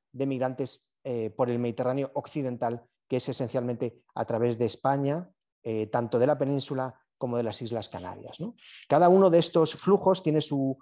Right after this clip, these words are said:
su naturaleza, eh, y en lo que tienen, lo que tienen en común es, esencialmente, es que son conceptualizados desde las sociedades europeas como una amenaza, esencialmente, ¿no?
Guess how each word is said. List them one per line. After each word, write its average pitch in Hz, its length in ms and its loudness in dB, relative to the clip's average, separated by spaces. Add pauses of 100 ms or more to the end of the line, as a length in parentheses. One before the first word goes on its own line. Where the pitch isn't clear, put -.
(200)
su 131 260 -4
naturaleza, 151 800 0 (420)
eh, 127 420 -2
y 196 360 -2 (140)
en 143 180 -2
lo 139 140 0
que 139 520 -2
tienen, 170 520 -4 (100)
lo 139 180 -8
que 135 100 -6
tienen 185 180 0
en 185 80 0
común 175 360 0 (200)
es, - 260 -6
esencialmente, 165 760 -2
es 143 100 -4
que 160 100 -6
son 180 320 -4 (180)
conceptualizados 175 1120 -2 (180)
desde 139 440 2
las 123 520 -4
sociedades 131 480 -2
europeas 135 580 -2 (200)
como 143 340 -2
una 147 400 -2
amenaza, 143 580 -2 (320)
esencialmente, 110 760 -8
¿no? 190 140 -12